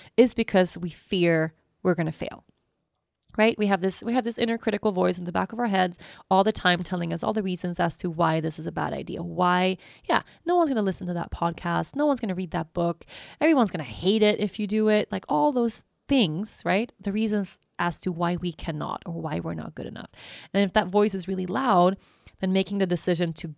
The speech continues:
go for it can feel like this insurmountable, super crazy, scary thing to do. In the case of Ringo's sugar lumps,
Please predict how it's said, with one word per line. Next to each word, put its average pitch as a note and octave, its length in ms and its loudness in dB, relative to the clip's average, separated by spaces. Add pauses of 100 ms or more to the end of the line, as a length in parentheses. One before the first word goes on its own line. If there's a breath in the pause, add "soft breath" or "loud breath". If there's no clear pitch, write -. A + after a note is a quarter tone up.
go A3+ 220 6
for D#3 320 0
it - 180 -4
can E3+ 200 -2
feel D#3+ 320 -2
like D#3+ 160 -4
this D#3+ 240 -6
insurmountable, E3+ 1000 0
super G#3+ 600 0
crazy, D#3+ 580 -2
scary D#3+ 520 -2
thing D#3 260 -10
to - 100 -12
do. - 240 -6 (720)
In A3+ 160 4
the A#3+ 80 6
case G#3+ 340 4
of F3 240 2 (320 loud breath)
Ringo's F#3 460 2
sugar G3+ 340 2
lumps, E3 540 0